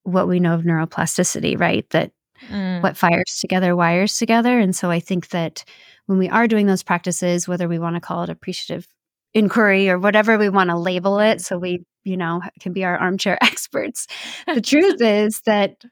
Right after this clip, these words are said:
Speaker 1: we have had so much explicit and implicit conditioning and programming from early childhood on that has been
Speaker 2: Mm.
Speaker 1: wired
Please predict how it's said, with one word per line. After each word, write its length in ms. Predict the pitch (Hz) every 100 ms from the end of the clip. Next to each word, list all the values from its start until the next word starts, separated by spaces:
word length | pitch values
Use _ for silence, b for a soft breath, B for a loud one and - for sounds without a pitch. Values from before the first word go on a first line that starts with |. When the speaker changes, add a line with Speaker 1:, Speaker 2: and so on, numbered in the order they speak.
| _
Speaker 1:
we 220 | 226 220 208
have 240 | 202 185
had 260 | 196 208 -
so 240 | 214 202
much 260 | 190 190 -
explicit 640 | 196 - - 190 - 190 185
and 320 | 190 180 180 196
implicit 560 | 190 - 175 - 180 -
conditioning 920 | 185 175 165 - 185 190 196 202 -
and 460 | 180 170 170 170 170 B B B _
programming 840 | - 180 190 190 202 214 220 220 -
from 420 | 185 170 170 -
early 260 | 180 170 170
childhood 600 | - 165 170 175 175 175 -
on 520 | 180 175 196 226 240 B B B -
that 240 | 185 180 185
has 180 | 185
been 480 | 175 190 180 180 180
Speaker 2:
Mm. 120 | 202 180
Speaker 1:
wired 500 | 196 254 175 170